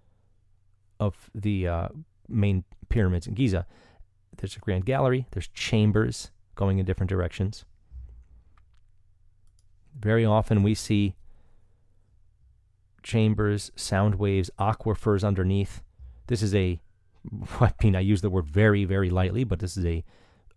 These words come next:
a theory or what could potentially be very well proven. I don't think that the research I've done so far will let me tell you that this is fact. But there are layers.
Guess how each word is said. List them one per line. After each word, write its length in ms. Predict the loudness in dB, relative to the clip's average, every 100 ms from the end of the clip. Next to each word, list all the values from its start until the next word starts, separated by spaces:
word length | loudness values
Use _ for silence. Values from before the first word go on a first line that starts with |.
| -8
a 80 | -8
theory 580 | -4 -2 0 2 0 0
or 420 | 0 2 0 -2 -10 _ _ -10
what 320 | -8 -8 -6
could 220 | -4 -2
potentially 500 | -4 -2 -2 0 -4
be 160 | 0 -2
very 360 | 0 0 0
well 340 | -2 -2 -2 -2
proven. 500 | 0 2 4 2 -2 -10 -20 _ -20 _ _ _
I 520 | -2 0 0 -2 -6 -12 _ _ _ _ -4
don't 220 | 0 0
think 220 | 0 -2 -2
that 140 | -4
the 100 | -4
research 600 | -2 -2 -2 -4 -4 -8
I've 220 | 0 0 2
done 180 | 0
so 200 | 2 0
far 240 | 0 0 2
will 140 | 2
let 160 | 0 0
me 240 | 0 0
tell 240 | 0 0 2
you 140 | 2
that 160 | 2 0
this 140 | -4
is 120 | -4
fact. 400 | -4 -4 -4 -14 _ _ _ _ -18 -16 -16 -20 -20 -20 _ _ -20 -20 _ _ _ _ -2
But 160 | 0 2
there 220 | 2 4
are 120 | 4
layers. 680 | 6 4 4 2 -2 -6 -16